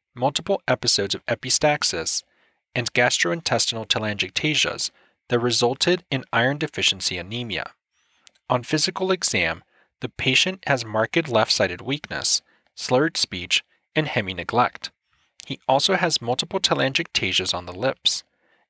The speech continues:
A non-contrast head C T demonstrates a right-sided hemorrhagic stroke. Let's continue with an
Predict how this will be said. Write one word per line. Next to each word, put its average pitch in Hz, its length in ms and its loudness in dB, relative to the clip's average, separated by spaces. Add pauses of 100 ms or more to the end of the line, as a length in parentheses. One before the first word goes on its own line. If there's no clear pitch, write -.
A 123 100 2
non-contrast 143 840 0
head 127 180 0
C 160 200 0
T 90 320 -4 (120)
demonstrates 135 640 0 (100)
a 110 80 0
right-sided 110 720 2
hemorrhagic 92 540 -2
stroke. - 480 2 (800)
Let's 139 240 2
continue 104 500 -2
with 95 160 -8
an 95 80 -10